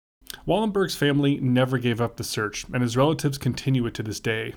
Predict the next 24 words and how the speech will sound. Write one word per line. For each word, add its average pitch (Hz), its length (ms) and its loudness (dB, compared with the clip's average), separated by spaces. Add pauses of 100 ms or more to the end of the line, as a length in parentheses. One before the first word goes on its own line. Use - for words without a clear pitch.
(120)
as 139 200 0
there 151 120 2
still 214 240 0
appear 190 240 0
to 156 80 2
be 151 140 0
archives 113 480 -2
that 131 100 -6
may 147 180 0
shed 135 320 -2
light 113 260 0
on 104 100 -6
his 98 160 -8
fate. - 340 -4 (720)
According 160 320 2
to 143 100 -2
Russia, 143 400 2 (220)
Wallenberg 139 480 2
died 123 260 2
in 123 140 0
July 117 340 -2
of 113 140 -4
nineteen 113 320 -4
forty-seven, 113 640 -4